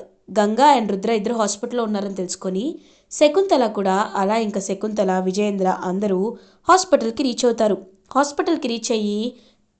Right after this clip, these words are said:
గంగా వైపు, రుద్ర వైపు చూస్తూ ఉంటారు. ఇంకా అలా శకుంతల గంగా దగ్గరికి వెళ్ళి, "గంగా, నేను నిన్ను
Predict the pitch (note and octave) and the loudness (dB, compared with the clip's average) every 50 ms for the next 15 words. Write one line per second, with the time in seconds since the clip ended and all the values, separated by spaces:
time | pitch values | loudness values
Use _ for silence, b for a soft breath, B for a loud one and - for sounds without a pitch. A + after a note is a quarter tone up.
0 | _ _ _ _ _ _ _ _ _ - G#3+ A3 A3 A3 A#3 B3 C4+ C4 A#3+ G#3+ | _ _ _ _ _ _ _ _ _ -2 2 4 4 4 4 4 4 4 4 4
1 | G#3 G#3 G3+ G#3+ A#3+ - b b b b b b E4+ G#4 - - G4+ G4 E4 C#4 | 2 0 -2 -2 -4 -6 b b b b b b 4 6 6 8 8 8 8 8
2 | B3+ B3 C#4 C4+ - B3+ B3 - - C4+ C4 B3 A#3 A3 A#3+ A3+ A3 G#3 G3+ - | 6 2 0 -2 -4 -4 -4 -4 -2 -2 0 0 0 0 0 0 0 0 -2 -4
3 | - _ _ _ - C#4+ D4+ D4+ C#4+ C4 A3 A3 A#3+ B3+ B3+ - G3+ G#3 A#3 A#3 | -10 _ _ _ -2 -2 0 2 4 4 4 4 2 2 0 -2 -4 -2 -4 -4
4 | A#3 A#3 A3 G3+ F#3+ F#3+ F#3+ G3 G#3+ G#3 b b b b b b - - G3+ A3 | -2 -2 0 0 0 0 -2 -2 -6 -8 b b b b b b -12 -2 2 2
5 | G#3+ G#3 A3+ A#3+ C4+ B3+ A#3+ G3 G#3 G3+ G3 - G3 F#3+ F#3+ F#3+ G3+ G3+ A3 A3+ | 4 4 4 2 2 2 2 2 0 -2 -2 0 0 0 2 0 0 0 -2 -4
6 | A3 - _ _ _ - F#3+ G#3+ G#3 G#3 G#3 G3 G#3 A3 A3+ - - _ _ _ | -8 -14 _ _ _ -2 2 4 4 4 2 0 -2 -2 -4 -10 -18 _ _ _
7 | _ _ _ _ _ _ - A#3 B3+ C4 B3+ B3 B3 A#3+ A#3+ A#3+ A#3+ A3+ A3+ | _ _ _ _ _ _ -2 2 2 4 4 2 0 0 0 0 -2 -2 -4